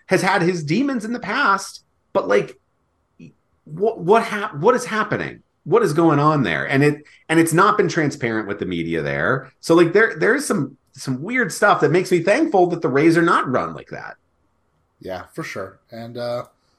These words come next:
Speaker 2: luckily we're done with them this season. Don't have to worry about that. Um, although the last thing I'll say about, uh, the, the kerfluffle from the weekend was when Jose Siri was,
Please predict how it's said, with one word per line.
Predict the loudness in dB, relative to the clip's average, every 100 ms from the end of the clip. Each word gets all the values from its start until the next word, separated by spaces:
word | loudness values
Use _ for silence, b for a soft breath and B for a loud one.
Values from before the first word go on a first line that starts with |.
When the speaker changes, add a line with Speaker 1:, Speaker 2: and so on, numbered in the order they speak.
| _ _ _
Speaker 2:
luckily | -10 -8 -6 -4
we're | -4
done | -4 -4
with | -6
them | -8 -8
this | -8 -12
season. | -10 -10 -10 -12 -14 -10
Don't | -8
have | -8 -12
to | -10
worry | -10 -10
about | -10 -10 -8
that. | -8 -6 -8 -12 _
Um, | -14 -12 -12 -14 _ _ _ _ _ _ _ _
although | -10 -6 -4 -2 -4 -6 -10 -18 _ _
the | -10
last | -6 -6 -8
thing | -12
I'll | -10 -10
say | -8 -8
about, | -8 -10 -10 -8 -10 _ -14
uh, | -10 -8 -10 -12 _ _
the, | -14 -10 -10 -12
the | -14 -12 -10 -12 -14 _ _ _ _ _ _ _ _ _ _ -16
kerfluffle | -16 -8 -6 -4 -6 -8 -10 b b b b _
from | -12 -6 -6 -6 -14
the | -14
weekend | -12 -12 -10 -8 -8 -12 -18 -20 _ _ _ _ _ _ _ _ _
was | -14 -10
when | -8
Jose | -4 -2 0 0
Siri | -2 -2 -4 -4
was, | -6 -8 -12 -16